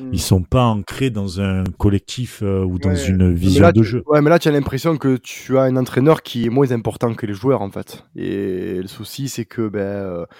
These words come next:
Speaker 1: au départ, l'équilibre qu'il y avait, parce que ça faisait un peu, on va dire, euh, éducateur sportif qui, euh, qui allait, qui allait avec, euh, ça, des élèves, euh, pour les, les recadrer, tu vois, euh, en sortant de, de, de l'ère Pochettino. Euh, là, t'as l'impression que Galtier, euh,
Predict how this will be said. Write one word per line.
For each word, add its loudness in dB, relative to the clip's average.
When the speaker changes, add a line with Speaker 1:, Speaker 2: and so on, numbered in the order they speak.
Speaker 1:
au -4
départ, 2
l'équilibre -4
qu'il -6
y 4
avait, 2
parce -6
que -16
ça -14
faisait -8
un -6
peu, 0
on 0
va -2
dire, 0
euh, 0
éducateur -2
sportif -2
qui, -6
euh, -4
qui -4
allait, 0
qui -4
allait -2
avec, -4
euh, -8
ça, -6
des -8
élèves, 4
euh, -2
pour -8
les, -4
les -2
recadrer, 0
tu -8
vois, 4
euh, -4
en -6
sortant -6
de, -4
de, -6
de -8
l'ère -6
Pochettino. -2
Euh, -10
là, -6
t'as -8
l'impression -4
que -8
Galtier, 4
euh, 0